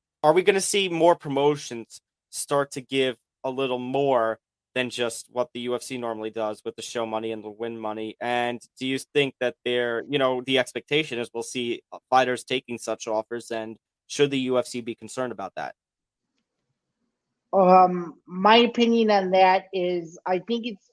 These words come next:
Speaker 2: I think it all depends on the promotion and what the investors are willing to invest. I think what we've seen now in these last several days, that if they're willing to put the money up and they're willing to pay the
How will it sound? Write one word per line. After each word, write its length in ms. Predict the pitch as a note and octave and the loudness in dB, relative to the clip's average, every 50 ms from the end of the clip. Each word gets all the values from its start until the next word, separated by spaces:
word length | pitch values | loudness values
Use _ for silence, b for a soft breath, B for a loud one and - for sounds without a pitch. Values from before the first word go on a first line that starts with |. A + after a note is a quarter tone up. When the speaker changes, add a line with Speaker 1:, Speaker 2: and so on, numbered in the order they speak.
| _ - | _ -2
Speaker 2:
I 80 | F#3+ F#3+ | -2 0
think 240 | F#3 A#3 B3 B3 B3+ | 0 0 -2 0 2
it 60 | A3 | 2
all 180 | A#3 A3 A3 G3 | 2 2 2 2
depends 500 | G3+ - - - G3+ G#3 G3+ G3 F3+ F#3 | 0 -4 -2 0 0 0 0 -2 0 0
on 380 | F#3+ F3+ E3+ E3+ E3 E3 - - _ _ _ _ _ _ _ _ _ _ - | 2 2 2 0 -2 -6 -10 -16 _ _ _ _ _ _ _ _ _ _ -2
the 80 | F#3+ | -2
promotion 720 | D#3+ - E3+ F3 E3+ F#3+ G3 G3+ G#3 G3+ - A#3 A3 G#3 G#3 | 0 2 0 2 6 8 8 8 8 6 4 4 4 4 4
and 160 | G3+ G3 F#3+ | 2 2 4
what 180 | F3+ G3+ G3+ G3+ | 4 4 4 4
the 120 | G3+ G3 | 0 -4
investors 600 | F#3+ F3 E3 F3+ F#3 F3+ F#3 - F#3 F#3 F3+ D#3 D#3+ | -4 0 4 4 4 4 2 -2 -6 -6 -6 -6 -6
are 100 | E3+ E3+ | -6 -4
willing 340 | F3 F3 E3+ F3 E3+ E3+ D#3+ | -4 -2 -2 -2 -4 -4 -6
to 120 | D#3+ D#3+ | -8 -8
invest. 480 | D#3+ D3+ C#3+ D3 E3 C#3 F#2+ - - - _ _ b b b b b b - | -8 -6 -2 0 0 0 0 -2 -6 -14 _ _ b b b b b b 0
I 80 | F#3 F3 | 0 4
think 260 | F3+ G#3 G3+ F3 F3 | 6 4 4 6 8
what 140 | G3 G#3 F#3+ | 6 6 8
we've 200 | G#3 F#3+ F3 F3 | 6 4 2 0
seen 380 | - - - G3+ G3 G3 F#3+ | -2 0 2 2 2 4 4
now 300 | F#3+ F#3+ F3+ F3+ F#3 F#3 | 6 8 8 8 8 6
in 180 | F#3+ F3+ F3+ F#3 | 4 2 0 -4
these 240 | F3 F3+ F3 D#3+ F3 | -4 -6 -6 -6 0
last 320 | F3 F#3+ F#3 F#3 F3+ - | 2 4 4 2 2 2
several 300 | - F#3+ F#3 F3 F3 F3 | 2 2 2 2 -2 0
days, 420 | E3+ G3+ G#3 G#3 G3+ G3+ F#3+ F3+ - | 4 6 8 8 8 6 4 0 -2
that 160 | F#3+ F3 E3+ F3 _ _ _ _ _ _ - | -2 -2 -2 -4 _ _ _ _ _ _ -10
if 80 | F3 | -4
they're 100 | D#3+ F#3+ | -2 0
willing 340 | G3 F#3 G3 A3 A#3 A3+ G#3+ | 0 2 2 2 2 2 0
to 40 | G#3 | 0
put 200 | F#3 A3 G#3+ - | 0 -2 -2 -2
the 40 | G3+ | -4
money 400 | F#3+ F#3 G3 G3+ G3+ F#3+ F#3 F#3+ | -2 0 0 0 2 4 4 4
up 140 | F#3 F3+ F3+ - _ _ _ _ _ _ - | 4 4 2 -2 _ _ _ _ _ _ -12
and 80 | F3 F3 | -8 -6
they're 80 | F3 | -4
willing 320 | F3 F3+ F#3+ G3 G3 F#3+ F#3 | 0 2 2 2 2 2 0
to 60 | F#3+ | -2
pay 180 | F#3 F#3+ G3 | -2 -2 -2
the 100 | F3+ F#3 | -2 -2